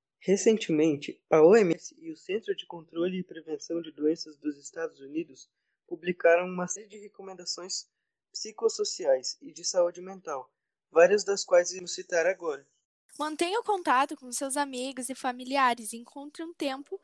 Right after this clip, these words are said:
Speaker 2: para as atividades de lazer. E aí, gente, vocês estão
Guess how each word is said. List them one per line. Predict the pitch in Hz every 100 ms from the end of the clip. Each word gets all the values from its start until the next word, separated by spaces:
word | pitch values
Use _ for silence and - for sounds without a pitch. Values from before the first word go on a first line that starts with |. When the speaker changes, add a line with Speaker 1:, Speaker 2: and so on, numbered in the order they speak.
| _ _ _
Speaker 2:
para | - 196
as | 196
atividades | 202 - 285 - 269 262
de |
lazer. | 294 311 349 294 262 247 _ - _ _ 277
E |
aí, | 311 311 285
gente, | 277 247 240 247
vocês | 247 285 262
estão | 269 269 254